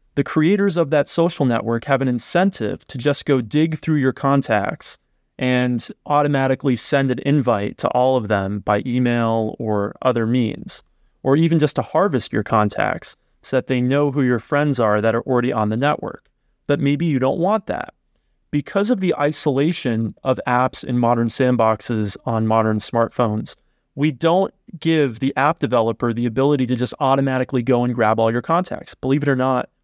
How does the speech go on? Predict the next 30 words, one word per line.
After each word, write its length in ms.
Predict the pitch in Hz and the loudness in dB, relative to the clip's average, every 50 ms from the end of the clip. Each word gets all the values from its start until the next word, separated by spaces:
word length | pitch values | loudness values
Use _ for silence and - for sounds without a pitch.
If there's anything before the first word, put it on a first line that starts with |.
| _ _ | _ _
we 120 | 127 117 | -6 -6
did 480 | 107 - 156 180 165 117 - - - - - | -4 -2 0 0 0 0 -2 -6 -12 -10 -8
in 200 | 147 110 139 - | -6 -6 -4 -2
early 240 | - 131 139 135 127 | 0 2 2 2 2
versions 400 | 120 107 123 120 110 104 120 110 | 2 2 2 2 2 0 -2 -2
of 80 | 117 107 | -2 0
mobile 260 | 107 110 107 95 113 | 0 0 0 2 2
operating 460 | 113 120 131 - 139 120 107 117 107 | 2 2 2 2 0 -2 -2 -2 -6
systems. 500 | - - - - - 98 92 - - - - _ _ _ _ _ _ _ _ | -6 -8 -10 -8 -10 -12 -12 -12 -16 -16 -16 _ _ _ _ _ _ _ _
And 340 | 139 139 143 139 151 - - _ | 2 4 4 4 2 0 -4 _
while 300 | - 143 151 156 170 175 | -2 0 0 2 2 0
this 200 | 160 165 - - | 0 -2 0 2
might 320 | 151 147 151 151 - - | 2 2 2 0 -2 -2
be 360 | - 143 139 135 131 123 - _ _ _ | -4 -2 -2 0 -2 -4 -6 _ _ _
pr-, 200 | _ - - 175 - - | _ -4 -2 -2 -2 -2
troublesome 640 | - - - 202 208 233 - - - 135 127 123 123 | -6 -4 -2 -2 0 -2 -2 0 0 0 2 0 -2
for 140 | - - 139 | 0 -2 -2
the 200 | 123 127 131 - | 0 0 -2 0
app 240 | - 139 147 151 - | 0 0 0 0 0
developer 520 | 165 127 131 120 117 117 - - 123 117 | 0 0 2 2 2 0 0 0 -2 0
who 120 | 117 135 123 | 0 0 0
wants 260 | 120 127 131 127 - | 0 0 0 -2 -2
to 100 | - 131 | -4 -2
have 200 | 123 123 120 113 | 0 2 0 2
their 200 | 113 120 117 - - | 0 -2 -2 0 0
app 200 | 123 123 - - | -2 -2 0 0
go 160 | 131 120 113 | 0 0 0
viral, 520 | 104 120 127 151 165 147 113 95 92 - | 2 0 2 2 2 0 -2 -4 -8 -12
for 220 | - - - 139 131 | -16 -6 -4 -4 -4
you, 580 | 123 127 160 226 247 151 117 113 110 - - | -2 0 0 2 2 2 0 -2 -6 -8 -10